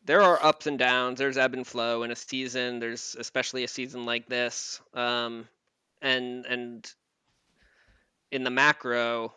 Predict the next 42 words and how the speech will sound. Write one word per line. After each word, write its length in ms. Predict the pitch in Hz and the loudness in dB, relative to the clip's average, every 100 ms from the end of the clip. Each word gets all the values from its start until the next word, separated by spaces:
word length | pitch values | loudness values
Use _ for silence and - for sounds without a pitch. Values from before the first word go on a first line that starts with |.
| _ | _
you 180 | 131 127 | -10 -10
get, 480 | 117 131 131 131 - _ | -2 2 4 4 0 _
you 160 | 151 127 | -14 -2
get 260 | 143 139 | 0 0
kind 180 | - 131 | 0 -2
of 140 | 117 117 | -2 -2
buy-in. 500 | 117 123 123 120 117 | 0 2 2 0 -4
You 140 | 113 | -8
get, 400 | 123 123 123 - | 0 0 0 -2
like, 340 | 120 113 - - _ _ _ _ _ _ _ _ | -6 -6 -10 -20 _ _ _ _ _ _ _ _
like, 140 | 127 123 | -4 -2
Jabari 420 | 131 135 175 156 | 4 8 8 6
Parker 640 | - 135 135 123 117 113 _ _ _ _ _ | 4 4 4 0 0 -2 _ _ _ _ _
now 300 | 135 131 143 | 0 4 6
wants 280 | 135 139 123 | 6 2 0
to 80 | 123 | -8
play 240 | - 123 | 0 0
that 180 | 117 120 | 2 0
much 200 | 117 117 | 0 -4
harder 340 | 120 117 123 | -2 -2 -2
for 440 | 123 - 113 110 113 120 | -4 -6 -6 -6 -8 -6
Brad 240 | 120 110 | -4 -4
Stevens 500 | - 110 - - - - _ _ _ _ - | -8 -14 -16 -14 -16 -16 _ _ _ _ -10
because 240 | 127 123 | -4 -2
he 100 | 131 | 2
got 180 | 131 123 | 4 4
that 160 | 123 | 2
opportunity, 720 | 117 117 113 165 165 147 143 135 | 2 -2 -2 0 2 2 2 0
because 340 | 123 123 113 | -4 -6 -6
he, 280 | 123 120 139 151 | -8 -10 -14 -14
you 180 | 143 120 | -8 -6
know, 120 | 110 | -6
the 120 | 113 | -8
coach 200 | - 127 | -4 -4
showed 220 | - 120 107 | -4 -8 -2
faith 300 | 143 135 139 | 2 2 2
in 100 | 131 | -2
him. 260 | 131 123 - _ _ _ _ _ _ | -2 -4 -8 _ _ _ _ _ _
Um, 560 | 120 113 113 110 110 - _ | -2 0 0 -2 -8 -18 _
that, 180 | 131 117 _ _ | -2 -2 _ _
that 160 | 135 123 | -2 0
just 140 | 123 | -4